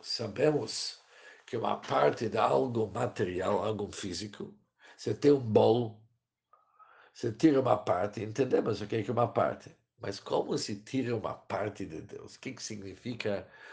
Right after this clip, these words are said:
uma parte de Deus? Continua, o Alter Rebbe diz, "Moshe Katu", conforme tá escrito, "Vayipar ba'apav nishmat chayim",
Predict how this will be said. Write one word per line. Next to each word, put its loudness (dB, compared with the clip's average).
uma -6
parte 4
de 0
Deus? -6
Continua, -2
o 2
Alter 0
Rebbe 0
diz, -4
"Moshe -6
Katu", -2
conforme 0
tá -6
escrito, -6
"Vayipar 4
ba'apav 2
nishmat -2
chayim", -2